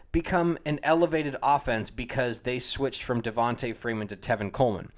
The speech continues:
And I don't think San Francisco becomes a better offense because they've switched from whoever was running the ball last year, whether it was Mostert or, or Ward or, or, uh, Breida, to Tevin Coleman.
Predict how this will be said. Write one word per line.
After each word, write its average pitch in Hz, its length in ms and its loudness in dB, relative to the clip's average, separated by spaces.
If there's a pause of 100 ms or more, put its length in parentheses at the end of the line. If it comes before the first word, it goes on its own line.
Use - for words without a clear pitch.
(360)
And 123 100 2
I 156 60 6
don't 214 180 6
think 190 180 4
San 180 240 4
Francisco 135 760 2 (280)
becomes 135 540 2
a 127 80 0
better 131 320 2
offense 110 580 0 (300)
because 131 460 -2
they've 123 220 -4
switched - 460 0
from 120 360 2 (220)
whoever 151 440 4
was 170 160 6
running 147 340 2
the 135 60 2
ball 120 260 4
last 98 380 -4
year, 123 180 -4
whether 110 240 -2
it 98 40 -4
was 98 120 -6
Mostert 143 560 0 (300)
or, 104 340 0 (220)
or 110 180 -2
Ward 156 560 2 (220)
or, 107 420 -2 (800)
or, 120 340 4
uh, 104 220 6
Breida, 160 540 6 (260)
to 139 460 0 (260)
Tevin - 400 0
Coleman. 113 480 4